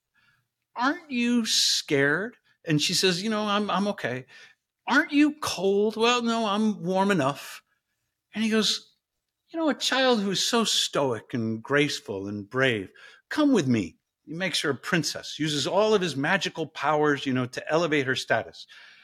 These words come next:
Evil stepmom finds out about this. So what does evil stepmom want for her own daughters? So she's like, "You get out there in the woods and you go meet Morozco and, you know, you get all the riches and you become a princess." So, of course,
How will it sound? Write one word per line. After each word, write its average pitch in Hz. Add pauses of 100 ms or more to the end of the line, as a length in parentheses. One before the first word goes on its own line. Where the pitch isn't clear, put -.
(440)
Evil 247
stepmom 143
finds 131
out 117
about 90
this. - (180)
So 165
what 170
does 233
evil 202
stepmom 143
want 131
for 139
her 143
own 233
daughters? 87 (120)
So -
she's 254
like, 165 (140)
"You 277
get 311
out 262
there 226
in 220
the 208
woods 240
and 165
you 262
go 247
meet 226
Morozco 190 (100)
and, 156
you 180
know, 170
you 220
get 214
all 208
the 175
riches 170
and 135
you 185
become 170
a 147
princess." - (420)
So, 202
of 175
course, 208